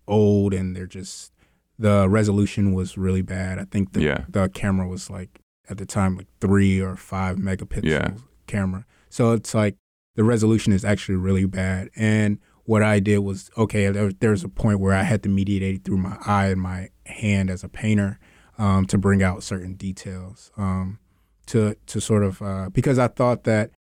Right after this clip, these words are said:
Speaker 1: you know, just showing the photos, they just, they look like bad, um,
Speaker 2: Yeah.
Speaker 1: old photos. Um,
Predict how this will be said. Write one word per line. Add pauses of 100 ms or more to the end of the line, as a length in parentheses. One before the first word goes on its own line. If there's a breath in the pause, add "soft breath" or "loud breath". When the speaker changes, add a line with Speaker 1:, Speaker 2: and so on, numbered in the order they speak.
(220)
Speaker 1:
you
know,
just
showing
the
photos,
they
just,
they
look
like (200)
bad, (240)
um,
Speaker 2:
Yeah. (260)
Speaker 1:
old
photos. (480)
Um,